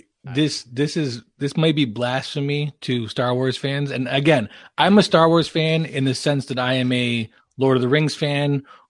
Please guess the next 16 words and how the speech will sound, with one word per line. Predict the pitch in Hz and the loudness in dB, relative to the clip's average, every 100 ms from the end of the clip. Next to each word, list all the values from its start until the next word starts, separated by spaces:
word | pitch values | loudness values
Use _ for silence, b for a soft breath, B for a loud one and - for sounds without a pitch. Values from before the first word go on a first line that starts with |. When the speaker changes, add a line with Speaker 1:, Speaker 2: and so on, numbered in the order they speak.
| - | -6
Speaker 2:
or, | 120 123 123 120 117 110 104 _ _ _ _ | 0 2 2 2 2 0 -4 _ _ _ _
you | 120 120 | 0 2
know, | 113 104 95 | 2 -2 -8
whatever | 104 123 135 135 123 127 | -6 2 4 4 6 6
else | 123 120 | 4 2
fan. | - 110 104 - | 0 0 -2 -6
I, | - 127 | -4 0
I | 143 | 4
enjoy | 139 131 143 123 | 6 6 6 4
it. | 92 - | 0 -6
It's | 113 110 | -10 -4
entertaining | 131 131 143 139 143 143 | -2 0 0 0 2 0
and | 123 | -2
I | 120 | -2
watch | 117 104 - | 0 -2 -4
it. | - | -12